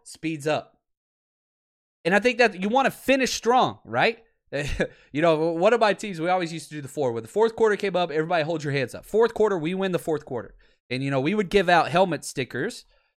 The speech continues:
Um, and if we won the fourth quarter, everybody got a sticker. Because I wanted to make that, I wanted to burn that into the kids' brains, the players' brains. Look, we win the fourth quarter, good things are happening.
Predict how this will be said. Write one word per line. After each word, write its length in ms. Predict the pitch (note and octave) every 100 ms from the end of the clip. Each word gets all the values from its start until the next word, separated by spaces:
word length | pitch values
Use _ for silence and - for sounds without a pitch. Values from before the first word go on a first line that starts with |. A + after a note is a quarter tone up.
| _ _
Um, 480 | B2+ C3+ C3+ A#2+ A2+ - C#3+
and 320 | D3+ D3+ C3+
if 160 | B2+ B2+
we 160 | F3
won 220 | A#3+ B3
the 60 | B3
fourth 300 | - A#3+ C4
quarter, 380 | B3+ G3 F#3 - _ -
everybody 420 | G#3 G#3+ G3+ F#3+
got 160 | F#3
a 40 | E3
sticker. 460 | - D3 - F#2 _ _ _ _
Because 380 | D#3 D3 E3+ D3+
I 160 | D#3 F3+
wanted 360 | A3 A3 G3
to 100 | F3+
make 300 | E3 F3+ -
that, 540 | D#3 E3+ E3 D#3+ - - _ _ _ _ _ _ _ -
I 60 | D#3
wanted 180 | G#3
to 80 | E3+
burn 340 | C#3 F3 G#3 G3+
that 160 | G3+
into 220 | G3 F3+
the 100 | D3+
kids' 300 | C3 F#3 D3
brains, 560 | - D3 G#3 C#3+ G2 -
the 80 | B2+
players' 380 | - F#3+ F#3 B2+
brains. 560 | D3+ D#3 G#3 C3 -
Look, 320 | D3+ G#3+ - _ _
we 180 | - F#3
win 200 | C4 D4
the 80 | C#4
fourth 260 | B3+ A#3+ -
quarter, 260 | A3 A3
good 220 | - F#3+
things 220 | G3 F#3 D#3
are 80 |
happening. 480 | B2+ C#3+ C3+ F2 F#2+